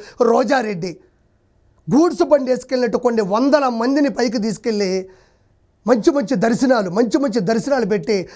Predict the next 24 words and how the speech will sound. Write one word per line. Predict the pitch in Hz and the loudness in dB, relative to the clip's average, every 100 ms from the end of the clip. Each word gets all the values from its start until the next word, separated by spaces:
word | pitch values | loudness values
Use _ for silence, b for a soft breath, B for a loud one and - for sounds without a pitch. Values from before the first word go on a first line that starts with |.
| B | B
సామాన్య | - 208 247 269 262 233 | 0 2 2 2 2 0
భక్తులు | 165 214 175 311 254 226 233 233 B B B B B _ | 0 -2 0 2 4 4 2 0 B B B B B _
క్యూ | - 330 | 2 2
లైన్లో | 302 262 254 | 2 2 0
ఉంటే | 226 233 185 220 214 | -2 -2 0 0 0
వాళ్ళకి | 196 202 - | -2 -4 -2
తినడానికి | 240 269 247 180 | 0 2 0 -2
తిండి | 233 233 | -2 -2
లేకుండా, | 247 214 208 190 | 0 -2 -2 -4
తాగడానికి | 180 220 254 262 226 196 | -2 -2 0 -2 -2 -4
నీళ్లు | 233 262 | -2 0
లేకుండా | 226 208 208 185 175 170 b b 202 | -2 -2 -4 -4 -4 -8 b b -2
వాళ్ళని | 196 185 - | 0 0 -2
చాలా | 185 | -2
ఇబ్బంది | 180 170 285 277 | -2 -2 -2 -2
పెట్టి, | 214 180 208 185 151 B | -2 -4 -4 -6 -8 B
ఈ | 196 | -2
రోజారెడ్డి | 180 196 220 269 240 202 | 2 2 2 0 -2 -4
కూడా | 208 | -4
కొన్ని | 196 202 180 | -2 -2 -2
వందల | 160 226 302 311 | 0 2 4 2
మందిని | 247 214 269 294 | 2 -2 0 0
కూడా | - 247 262 | 0 0 0
తీసుకెళ్ళి | 202 240 214 262 240 190 | -2 -4 -6 -4 -2 -2